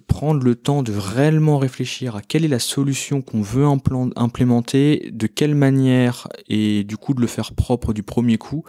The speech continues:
fait gagner énormément de temps. C'est pas quelque chose, euh, moi je sais que à l'école on m'a plutôt appris de, t'as un compilateur qui compile vite, du coup, euh, tu fais du code, tu testes, ça marche pas, tu recommences. Euh,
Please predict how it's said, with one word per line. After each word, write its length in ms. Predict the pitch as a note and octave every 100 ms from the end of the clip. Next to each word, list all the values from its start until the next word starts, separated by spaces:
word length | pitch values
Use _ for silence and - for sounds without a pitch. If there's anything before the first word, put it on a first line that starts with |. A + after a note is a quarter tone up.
| - _ _ _
fait 220 | - -
gagner 360 | B2+ C3 C#3 C#3+
énormément 640 | C3+ C#3 C#3+ C#3 C3 B2
de 60 | A#2+
temps. 160 | A2+ _ - -
C'est 160 | - C#3+
pas 160 | -
quelque 300 | E3+ D3+ C3+
chose, 340 | C3 D#3 D#3+ C3+
euh, 360 | A#2 A#2 A2+ G#2
moi 180 | A2 D3+
je 100 | C#3+
sais 140 | -
que 360 | - B2 A#2 A2+
à 40 |
l'école 320 | A#2 A2+ D#3 D3
on 20 |
m'a 140 | A#2
plutôt 320 | A2+ B2 C#3
appris 400 | C#3+ B2+ - D#3
de, 260 | C3+ B2 B2+
t'as 120 | -
un 100 | B2+
compilateur 760 | C3 C#3+ C3 C#3 C3 C#3+ C#3 -
qui 180 | - A2+
compile 360 | A2+ - A2 G#2+
vite, 320 | A2+ D#3+ A#2
du 100 | G#2+
coup, 320 | - C#3 C#3+
euh, 320 | A2 G2+ G2 -
tu 120 | -
fais 120 | -
du 140 | B2+
code, 300 | A#2 C3+ D#3 -
tu 160 | B2
testes, 320 | - C#3 D3
ça 80 | -
marche 240 | A2+ G#2 -
pas, 200 | B2 C#3
tu 180 | -
recommences. 440 | A#2+ A2+ A2+ G2+ - - - - - - - _ _ _ -
Euh, 320 | G#2 G2+ G2